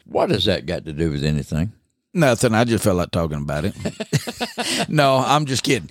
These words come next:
Speaker 2: The copy is an exact representation of the content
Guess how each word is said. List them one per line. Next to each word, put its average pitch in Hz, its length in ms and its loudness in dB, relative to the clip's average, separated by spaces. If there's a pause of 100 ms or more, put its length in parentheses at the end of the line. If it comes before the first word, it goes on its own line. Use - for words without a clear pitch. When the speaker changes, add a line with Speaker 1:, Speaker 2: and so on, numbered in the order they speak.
(140)
Speaker 2:
The 147 140 2
copy 190 840 0
is 143 200 0
an 143 120 0
exact 135 600 0
representation 143 1160 2
of 135 160 0
the 135 100 2
content 160 880 0